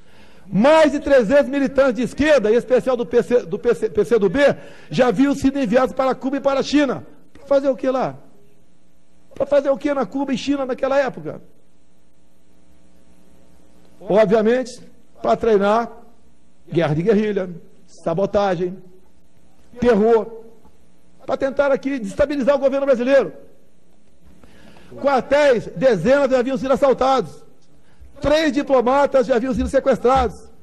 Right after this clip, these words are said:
Três militares estrangeiros já haviam sido executados. E estavam no final da guerrilha do Araguaia, que, graças a Deus, os militares aniquilaram.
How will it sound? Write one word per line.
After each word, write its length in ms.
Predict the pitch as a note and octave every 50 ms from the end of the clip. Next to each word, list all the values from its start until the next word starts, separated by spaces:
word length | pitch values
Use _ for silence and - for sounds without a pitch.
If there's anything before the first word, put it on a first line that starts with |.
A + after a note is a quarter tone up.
| - - - - - - - - D#3+ - - - - - - -
Três 340 | - C#4+ D#4 D#4+ E4 D#4 C#4 C#4+
militares 540 | D4 D4 C#4+ B3+ - - C#4 C4+ C#4+ C#4
estrangeiros 520 | - - C4 C4 A#3+ F#3 G3 B3 C4+ C#4 A#3
já 80 | B3+
haviam 240 | A#3+ G3 A#3 C4 C#4
sido 240 | A#3 - B3+ C4 C4+
executados. 600 | C4+ G#3+ C4 C4 C4 B3 - B3 C4 B3+ A3 - - - - - - - - - - - - -
E 40 |
estavam 320 | A3+ - - A3+ B3 A#3+ A#3+
no 80 | A#3+
final 340 | G3+ - B3+ G3+ G3+ A3 A#3+
da 200 | A#3 B3 B3 A#3+ B3 A3 - - -
guerrilha 340 | F3+ F3 - G3+ F#3+ A3+ B3 A#3+
do 60 | C4
Araguaia, 520 | C#4 C#4+ C4 A#3 C4 C4+ C4 G#3 - - - - - - -
que, 120 | - B3+ A#3+
graças 440 | E3+ E3 A#3+ C#4 D4+ C4+ - C4+ C4
a 120 | C#4 C4
Deus, 400 | G3 A3+ A#3+ C4+ C4 B3+ - -
os 160 | - G#3 G#3+ A3
militares 420 | A#3+ B3 A3 D#3+ - G#3 A3 G#3
aniquilaram. 580 | A#3 A3+ B3 - D4+ C#4 A3+ E3+ C#3 B2 A#2